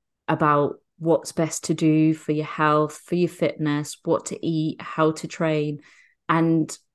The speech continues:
I think it's that feeling again that we come across with a lot of our clients where there's that kind of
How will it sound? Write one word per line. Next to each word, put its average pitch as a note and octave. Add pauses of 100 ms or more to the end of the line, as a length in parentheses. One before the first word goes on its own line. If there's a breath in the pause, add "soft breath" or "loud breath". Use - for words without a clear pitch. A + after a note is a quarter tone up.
(220)
I F3+
think A3
it's - (440)
that -
feeling E3
again D#3+
that E3 (140)
we E3
come E3
across D#3
with D#3
a D#3
lot D#3
of C#3+
our D#3
clients D#3+
where D#3+
there's D3+
that -
kind D#3+
of D3